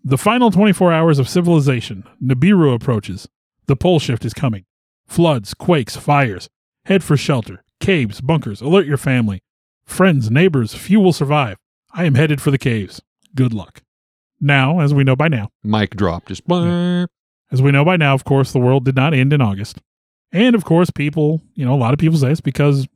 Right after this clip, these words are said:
Speaker 1: Nibiru does not exist. A statement from nasa in twenty twelve, the last time people were worried about Nibiru coming,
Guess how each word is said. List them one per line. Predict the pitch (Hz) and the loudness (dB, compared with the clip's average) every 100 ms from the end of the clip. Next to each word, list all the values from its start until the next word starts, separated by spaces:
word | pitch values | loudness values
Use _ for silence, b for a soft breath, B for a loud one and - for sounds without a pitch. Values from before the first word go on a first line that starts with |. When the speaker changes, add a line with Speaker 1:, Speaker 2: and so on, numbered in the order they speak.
| _ - | _ -8
Speaker 1:
Nibiru | 120 113 117 123 | -6 -2 2 2
does | 123 | 2
not | 127 123 | 2 2
exist. | 123 180 - _ _ _ - | 0 -2 -4 _ _ _ -14
A | 123 | -12
statement | - 175 180 180 | -4 -4 0 0
from | 170 | 2
nasa | 151 214 202 151 | 2 2 2 2
in | 135 | 2
twenty | 131 160 180 | 2 2 2
twelve, | - 185 147 113 135 _ _ _ _ - | 2 0 0 -2 -4 _ _ _ _ -8
the | 127 | -2
last | 165 175 | 0 0
time | - 131 | 0 -2
people | 123 131 127 | 0 0 2
were | 123 | 2
worried | 120 127 120 | 2 2 2
about | 120 117 | 0 0
Nibiru | 113 117 113 107 | -2 0 0 -2
coming, | 127 110 113 | -2 -2 -2